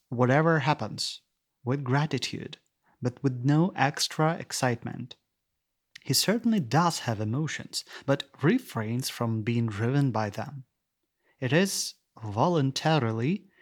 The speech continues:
the same intensity of an event for him, whether it is a bliss or a stroke of fate. In other words, a Stoic is not bothered by things outside his control,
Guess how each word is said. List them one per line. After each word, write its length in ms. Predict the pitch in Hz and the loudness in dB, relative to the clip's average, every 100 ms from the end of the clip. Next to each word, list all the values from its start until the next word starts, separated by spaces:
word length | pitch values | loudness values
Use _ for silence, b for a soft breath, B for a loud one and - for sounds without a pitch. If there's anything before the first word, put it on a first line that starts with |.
| b 123 | b 0
the 100 | 131 | 0
same 460 | - - 190 202 | 0 0 0 4
intensity 800 | 190 175 - 165 156 - 117 117 | 4 4 2 0 0 -2 -4 -2
of 100 | 113 | 0
an 100 | 113 | 0
event 320 | 110 127 190 | 2 0 0
for 220 | - 117 107 | -4 -6 -4
him, 360 | 110 135 170 _ B _ | -4 -4 -6 _ B _
whether 320 | 117 110 110 | -4 -2 -2
it 160 | 104 - | -4 -8
is 140 | 104 | -8
a 220 | 104 101 95 | -6 -8 -10
bliss 640 | 110 151 196 - - - _ _ | -2 0 0 -2 -4 -10 _ _
or 160 | - 110 | -6 -4
a 80 | 107 | -4
stroke 580 | - - - 117 107 - | -6 -10 -6 -4 -6 -10
of 80 | |
fate. 460 | - - - - - _ _ _ _ _ _ - | -16 -16 -16 -14 -16 _ _ _ _ _ _ -2
In 120 | 123 | 0
other 160 | 180 135 | 2 2
words, 500 | 107 101 92 - - b b b b | 0 -6 -8 -12 -12 b b b b
a 80 | 120 | -4
Stoic 640 | - - 214 131 120 160 - _ _ | -2 0 2 2 0 -4 -14 _ _
is 180 | 123 104 | -4 0
not 280 | 175 220 117 | 0 0 -2
bothered 560 | 123 113 151 185 - | -2 0 -2 -4 -4
by 160 | 117 110 | -4 -4
things 480 | - 151 175 170 - - | -2 0 0 -2 -8 2
outside 680 | 156 202 - - 120 127 170 | 4 4 -2 -4 -2 -2 -2
his 240 | 117 110 | -6 -6
control, 640 | - 107 - 117 156 202 | -6 -6 -4 -2 -2 -4